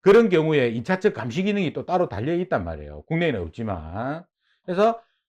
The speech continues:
단점은 뭐냐? 감지기 고장 나면 이제 시스템 작동이 아예 안 된다, 이 말이야. 전기적인 문제가 발생했을 때.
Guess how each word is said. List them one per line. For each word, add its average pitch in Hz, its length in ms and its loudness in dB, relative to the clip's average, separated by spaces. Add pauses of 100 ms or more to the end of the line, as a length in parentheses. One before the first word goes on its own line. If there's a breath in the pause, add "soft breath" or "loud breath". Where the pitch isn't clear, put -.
(240)
단점은 226 500 6
뭐냐? 113 340 -2
감지기 180 460 2
고장 196 300 2
나면 233 260 0
이제 131 120 -2
시스템 214 340 -2
작동이 202 300 -2
아예 139 180 2
안 196 180 -2
된다, 262 260 -4
이 90 60 -10
말이야. 85 320 -12 (960)
전기적인 147 440 -2
문제가 117 280 2
발생했을 120 520 -4
때. 92 540 -8